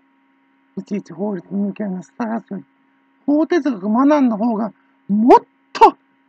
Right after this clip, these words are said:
プライド回復するぞ。やろ？思わへんか？その法哲学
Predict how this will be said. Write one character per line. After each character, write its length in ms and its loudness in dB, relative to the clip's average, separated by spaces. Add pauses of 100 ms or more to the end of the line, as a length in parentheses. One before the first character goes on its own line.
プ 120 0
ラ 180 4
イ 40 2
ド 120 0
回 300 0
復 180 0
す 140 -12
る 180 2
ぞ。 180 -8 (2500)
や 80 -8
ろ？ 200 -8 (360)
思 220 -8
わ 80 -14
へ 180 -18
ん 40 -14
か？ 140 -16 (260)
そ 100 2
の 140 4
法 200 0
哲 280 -4
学 200 -10